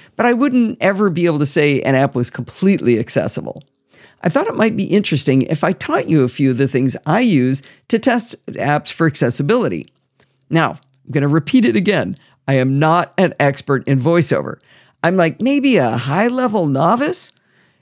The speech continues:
If you're familiar with how ski slopes are rated, I am not a black diamond skier, but I can pretty much stay upright most of the time on the bunny slope.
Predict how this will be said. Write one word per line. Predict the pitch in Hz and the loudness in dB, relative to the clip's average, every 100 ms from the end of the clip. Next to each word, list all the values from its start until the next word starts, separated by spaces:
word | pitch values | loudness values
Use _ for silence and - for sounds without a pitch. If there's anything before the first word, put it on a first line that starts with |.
| _ | _
If | 220 | -2
you're | 277 311 | -2 -2
familiar | 277 247 233 | 0 2 2
with | 180 196 | 0 2
how | 165 | 0
ski | - 202 196 | 0 -2 -4
slopes | - 185 - | -2 -2 -2
are | 170 | 0
rated, | 175 175 180 - | 2 2 0 0
I | 240 | 0
am | 196 151 | 2 2
not | 208 208 | 2 0
a | 165 | 0
black | 165 190 - | 0 -2 -2
diamond | 190 185 147 | -2 0 -2
skier, | - 202 131 123 | -2 0 2 0
but | 160 | -2
I | 453 | -4
can | - 523 - | -10 -18 -4
pretty | 440 440 294 | -4 -2 0
much | 285 - | 0 -2
stay | - 240 | -2 0
upright | 220 214 196 180 | 0 2 0 0
most | 165 196 214 - | 0 0 0 -2
of | 180 | -2
the | 180 | -2
time | - 160 156 | 0 2 2
on | 160 143 | 2 0
the | |
bunny | 127 139 131 120 | 0 0 0 -2
slope. | - 87 82 | -6 -8 -10